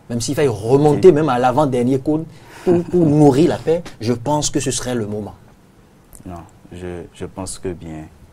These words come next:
Speaker 2: pour ces élections
Speaker 1: C'est juste une image pour dire que
Speaker 2: Non.
Speaker 1: qu'il faille tout faire pour maintenir la paix, la cohésion. La quiétude
Speaker 2: Monsieur le journaliste.
Speaker 1: pour l'intérêt général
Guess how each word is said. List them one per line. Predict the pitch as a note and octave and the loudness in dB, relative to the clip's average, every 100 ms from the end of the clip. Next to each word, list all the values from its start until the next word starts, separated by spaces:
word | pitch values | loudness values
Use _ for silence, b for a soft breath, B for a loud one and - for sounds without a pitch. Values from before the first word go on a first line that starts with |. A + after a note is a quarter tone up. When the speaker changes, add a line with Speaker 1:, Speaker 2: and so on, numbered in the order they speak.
| _ | _
Speaker 2:
pour | A2 | -8
ces | G#2 G#2+ | -4 -4
élections | F#2 F2 E2+ - | -4 -8 -10 -6
Speaker 1:
C'est | A#2 | -4
juste | F3 F#3+ | -2 0
une | |
image | G3+ A3+ D#3+ - | 2 2 -2 -4
pour | C#3 | -2
dire | D3+ F3+ | -2 0
que | G3+ | 0
Speaker 2:
Non. | G#3 A3+ - - - | 0 -4 -12 -20 -6
Speaker 1:
qu'il | - G#3 | -2 0
faille | G#3+ - - | 0 -4 2
tout | C#4 | 2
faire | - F3+ C3+ - - - _ _ _ _ | 4 -4 -4 -12 -18 -20 _ _ _ _
pour | - C3+ | -8 -4
maintenir | C#3 C3+ C3+ C#3 C#3+ E3 - | -4 -4 -4 -4 -4 -10 -6
la | A2 | -6
paix, | A2 A2+ B2 | -6 -10 -6
la | A2 A2 | -6 -6
cohésion. | - B2 A2+ G2+ G#2 G#2 - - - - - - _ _ - | -4 -2 0 -4 -8 -10 -14 -20 -20 -20 -20 -20 _ _ -6
La | A#2+ | -6
quiétude | - D#3 A#2+ - C3+ G#2+ - - - - - _ _ _ _ - - - - - | -4 -8 -6 -6 -6 -8 -14 -20 -20 -20 -20 _ _ _ _ -20 -20 -20 -20 -18
Speaker 2:
Monsieur | G2+ G#2+ F#2+ | -12 -8 -8
le | |
journaliste. | F2 E2+ F2 | -8 -12 -2
Speaker 1:
pour | E3 | 2
l'intérêt | C#3 D#3+ D#3 D#3 F3 | 2 0 0 -2 0
général | A#2 B2 A#2+ E3 G2+ | -2 -2 -2 -2 -4